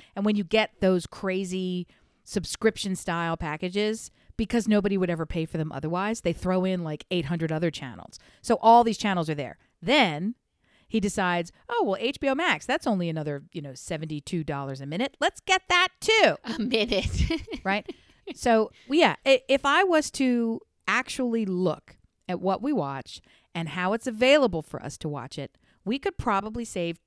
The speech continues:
Speaker 1: two billion dollars a month on all
Speaker 2: A
Speaker 1: of
Speaker 2: minute.
Speaker 1: this, on all of this stuff. And it's not the l-, the method, uh, there's always some reason, but that's tied to this thing, and that's this perk from over here, and I like it that way. And Amazon Prime, you know,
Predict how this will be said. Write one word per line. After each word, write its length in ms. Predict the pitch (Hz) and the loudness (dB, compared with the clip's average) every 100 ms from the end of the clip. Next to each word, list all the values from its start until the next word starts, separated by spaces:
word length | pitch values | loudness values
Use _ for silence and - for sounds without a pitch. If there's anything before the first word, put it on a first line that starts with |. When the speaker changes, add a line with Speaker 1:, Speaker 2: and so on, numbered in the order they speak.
| - | -10
Speaker 1:
two 420 | - 269 262 240 _ | 0 2 2 -2 _
billion 380 | 190 185 175 175 | 0 0 0 -2
dollars 520 | 147 143 139 135 - _ | -4 -2 -4 -6 -10 _
a 100 | 143 | -14
month 400 | 147 139 110 - - _ _ _ _ | -12 -12 -14 -20 -20 _ _ _ _
on 300 | 151 143 139 | -8 -6 -6
all 140 | - 147 | -6 -2
Speaker 2:
A 20 | |
Speaker 1:
of 60 | |
Speaker 2:
minute. 160 | 156 - | -2 -2
Speaker 1:
this, 160 | 151 - | -6 -10
on 140 | - 165 | -10 -6
all 200 | 151 151 | -6 -6
of 80 | |
this 100 | 143 | -8
stuff. 300 | 139 - - _ | -10 -14 -14 _
And 120 | 208 | -4
it's 220 | 202 196 - | -4 -6 -2
not 440 | 196 196 208 196 _ _ _ _ _ _ _ _ _ _ | 0 2 0 -2 _ _ _ _ _ _ _ _ _ _
the 160 | - 196 | -2 0
l-, 220 | 190 190 | 2 -2
the 160 | 190 190 | 0 -2
method, 720 | 180 190 202 240 254 254 226 | 0 0 2 2 4 2 2
uh, 80 | 190 175 | -4 0
there's 200 | 185 - | 0 2
always 300 | 233 262 294 | 4 6 4
some 260 | - 247 226 | -2 -2 0
reason, 280 | 208 175 | -2 -4
but 160 | 135 151 | -8 -4
that's 260 | 196 262 - | -2 -2 -6
tied 300 | 165 147 - | -12 -12 -10
to 100 | 226 | -6
this 220 | 302 - | -6 -8
thing, 260 | - 151 | -10 -10
and 100 | 147 | -10
that's 260 | 160 208 - | -8 -8 -8
this 160 | 220 - | -12 -12
perk 280 | - 165 | -10 -10
from 160 | - 175 | -10 -10
over 180 | 180 208 | -10 -10
here, 380 | - 320 302 175 | -10 -6 -4 -6
and 100 | 156 - _ _ | -8 -18 _ _
I 220 | 160 233 | -4 -2
like 260 | 240 147 - | -2 -6 -10
it 140 | 208 | -12
that 240 | 262 285 | -10 -8
way. 220 | - 170 156 | -8 -8 -8
And 100 | 151 _ - | -12 _ -6
Amazon 340 | 370 359 349 | -4 -2 -2
Prime, 420 | 320 359 359 294 254 | 0 0 0 -2 -6
you 320 | 233 233 226 | -6 -4 -4
know, 160 | - | -6